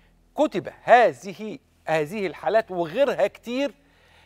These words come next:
كمرجعية إنه فعلًا مسكنات الألم تلعب دور مهم جدًا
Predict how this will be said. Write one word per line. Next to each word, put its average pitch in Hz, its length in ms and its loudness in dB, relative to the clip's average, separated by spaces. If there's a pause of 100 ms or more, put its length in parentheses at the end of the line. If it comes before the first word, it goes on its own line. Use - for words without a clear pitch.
(100)
كمرجعية 185 680 4
إنه 175 440 -6
فعلًا 226 380 2
مسكنات 156 520 -8
الألم 170 280 -2
تلعب 220 320 0
دور 233 180 -2
مهم 202 320 -8
جدًا 175 580 -6